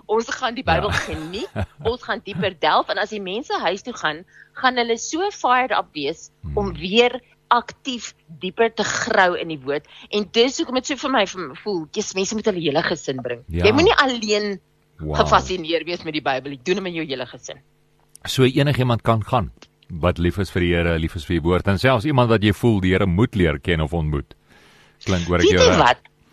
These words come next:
Speaker 1: Ons het die, ons het die tema vir hierdie kamp Gees en Waarheid gemaak. As om die
Speaker 2: Hmm.
Speaker 1: Here te aanbid in gees en waarheid,
Speaker 2: Wow,
Speaker 1: né?
Speaker 2: okay.
Speaker 1: Want, ehm, ek onthou toe ons Israel toe gegaan het. Ons, ons,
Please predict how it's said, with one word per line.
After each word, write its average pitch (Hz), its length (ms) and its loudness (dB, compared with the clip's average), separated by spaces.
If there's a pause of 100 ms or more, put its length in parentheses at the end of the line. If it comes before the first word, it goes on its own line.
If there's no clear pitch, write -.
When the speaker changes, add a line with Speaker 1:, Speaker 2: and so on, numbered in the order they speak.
(240)
Speaker 1:
Ons 392 200 6
het 403 100 4
die, 330 260 4
ons 254 160 6
het 302 80 2
die 254 180 0
tema 359 420 6
vir - 200 -6
hierdie 160 400 -4 (100)
kamp 151 280 0 (480)
Gees 202 680 -2
en 175 200 -4
Waarheid 120 380 -4
gemaak. - 460 -12
As 160 160 4
om 165 160 0
die - 80 -2
Speaker 2:
Hmm. - 80 -4
Speaker 1:
Here 180 160 6
te - 80 4
aanbid 247 300 2
in 151 80 -6
gees - 260 -10
en 120 80 -10
waarheid, 139 260 -4
Speaker 2:
Wow, 131 120 -6
Speaker 1:
né? 160 180 0
Speaker 2:
okay. 180 60 -6 (120)
Speaker 1:
Want, 135 380 0 (720)
ehm, 226 320 2 (680)
ek 311 200 -4
onthou 190 360 -4
toe - 140 -10
ons 196 280 -12
Israel 170 480 -2
toe - 120 -18
gegaan 123 360 -10
het. - 260 -20 (220)
Ons, 302 540 2 (400)
ons, 233 400 -2